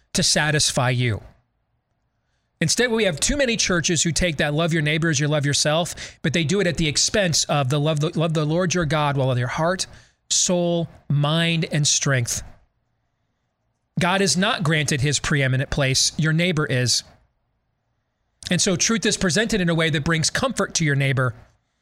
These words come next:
often as they are dying in their sins. God's place must be exalted first. Exalt God first. That cannot be done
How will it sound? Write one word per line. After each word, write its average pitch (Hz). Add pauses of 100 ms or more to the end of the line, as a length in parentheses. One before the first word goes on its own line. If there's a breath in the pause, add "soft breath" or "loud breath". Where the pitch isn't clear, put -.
(200)
often 180
as 175
they 180
are 175
dying 160
in 143
their 135
sins. 139 (2750)
God's 196
place 214
must 180
be 185
exalted 151 (140)
first. - (220)
Exalt 160 (140)
God 143
first. - (500 loud breath)
That 139
cannot 165
be 190
done 165